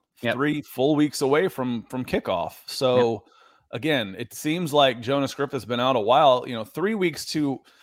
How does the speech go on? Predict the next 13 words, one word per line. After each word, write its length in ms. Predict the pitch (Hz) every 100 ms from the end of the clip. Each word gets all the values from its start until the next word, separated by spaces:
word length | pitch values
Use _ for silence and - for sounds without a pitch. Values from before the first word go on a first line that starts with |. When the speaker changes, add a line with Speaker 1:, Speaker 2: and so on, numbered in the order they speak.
| _ _ _ _
Speaker 2:
I've 120 | 123
heard 420 | 120 160 156 123 117
doctors, 800 | 139 156 - 110 92 - - - -
uh, 380 | 113 110 101 95 _ - 107 117
surgeons 640 | - 156 151 117 98 - -
that 120 | 110
have 140 | 104 - _ _ _ _
talked, 340 | - 123 120
that 120 | 123 110
have, 160 | 104 -
like, 240 | 117 104
cut 260 | - 151 131 -
on 460 | 123 113 107 98